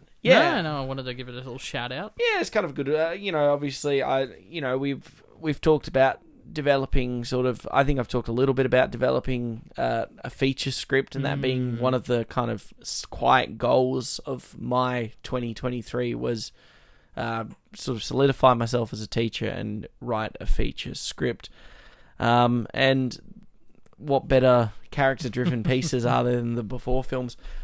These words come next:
Speaker 1: I have to say, though, watching those two films back to back, which I didn't do last time.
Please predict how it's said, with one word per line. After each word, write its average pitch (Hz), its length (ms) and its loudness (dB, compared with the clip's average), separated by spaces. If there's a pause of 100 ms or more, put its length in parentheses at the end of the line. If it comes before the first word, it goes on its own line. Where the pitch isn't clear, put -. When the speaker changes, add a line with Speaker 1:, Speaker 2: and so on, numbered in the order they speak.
(160)
Speaker 1:
I 151 180 4
have 160 240 2
to 123 100 -10
say, 120 320 0
though, 120 280 -2 (1000)
watching 139 360 -2
those 123 180 0
two 123 160 -2
films 113 260 -6
back - 320 -4
to - 80 -10
back, 120 360 -8
which - 120 -6
I 123 60 -2
didn't 156 240 -2
do 165 280 0
last 127 380 -6
time. - 460 -14